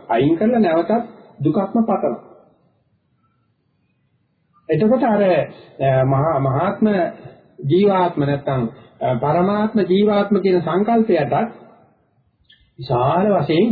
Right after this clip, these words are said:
උත්තරත් ඒ සංකල්පය, අ, පිළිබඳව තියෙන දුර්වල තර්කයක් බොහෝම හොඳට මෙතන විග්‍රහ වෙනවා. මේ නිසා තොගයක් වශයෙන්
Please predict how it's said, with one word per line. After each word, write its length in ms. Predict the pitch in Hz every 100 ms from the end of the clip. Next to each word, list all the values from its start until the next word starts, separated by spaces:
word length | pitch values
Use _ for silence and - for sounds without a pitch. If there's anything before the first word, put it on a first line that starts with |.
| - - - _ _ _ _ _
උත්තරත් 600 | - - - 220 147 - - - - _ _ _ _ _
ඒ 160 | 143 147
සංකල්පය, 600 | 139 156 175 170 165 160
අ, 100 | 151 135 - - - 131
පිළිබඳව 600 | 123 165 175 170 165 160 151
තියෙන 260 | 147 147 143 127 - - - - -
දුර්වල 380 | 120 175 220 190 156
තර්කයක් 560 | 143 160 180 202 165 - - - _
බොහෝම 460 | 120 143 190 220 226
හොඳට 340 | 151 165 165 165 123 - -
මෙතන 280 | 143 139 143
විග්‍රහ 300 | 120 - 92
වෙනවා. 300 | 90 - - _ _ _ _
මේ 120 | 143
නිසා 320 | 143 135 135 220 - - - _ _ _ _ _ -
තොගයක් 400 | 202 208 226 -
වශයෙන් 440 | - 131 123 98